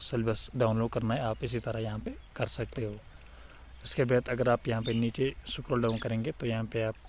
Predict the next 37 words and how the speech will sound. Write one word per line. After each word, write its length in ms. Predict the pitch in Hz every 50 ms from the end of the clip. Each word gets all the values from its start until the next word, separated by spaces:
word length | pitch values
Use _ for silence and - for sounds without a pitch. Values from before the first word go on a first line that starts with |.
| - - 139
देख 200 | 127 123 117 113
सकते 360 | - - 123 117 - - -
हो 60 | 135 135 -
कि 100 | - 131
यहाँ 100 | 117 110
पे 140 | 104 123 113
syllabus 480 | - - 123 117 117 117 113 - - - -
for 180 | - 123 117 110 -
fourth 320 | - - 123 117 113 -
sem 240 | - - 123 117 120 - - - - -
mill 240 | 139 120 117 117 127 - -
subjects 500 | - - 139 123 117 123 117 117 - - 127
batch 260 | 120 117 113 120 - -
twenty 260 | - 123 117 117 117 -
twenty 360 | - 113 110 110 - 131 131 143
and 300 | 127 113 113 - - -
onwards 520 | 131 117 113 113 110 113 113 113 - - -
है 100 | 117 120
ये। 120 | 139 185 - - - - - - - - - - - - - - - - - - - - - - - - - - - - - - 147
यहाँ 140 | 135 139 139
पे 100 | 131 151
हमने 260 | 131 131 131 123 117
अभी 180 | 117 117 120 113
जो 160 | 117 120 120
mill 280 | 123 123 127 131 131 - - - -
subjects 560 | - - - 120 120 117 117 113 - - - 143
जो 200 | 120 117 117 104
है 160 | 117 131 - - - -
यहाँ 140 | 127 117 113
पे 140 | 110 113 117
हमने 200 | 110 110 113 113
अभी 220 | 110 110 117 120 - - - - - -
upload 320 | 131 - - 127 120 110 113
नहीं 200 | 120 123 131 131
किए 200 | 113 - 123 110
हैं 100 | 110 110
उसके 320 | 104 - - - 117 113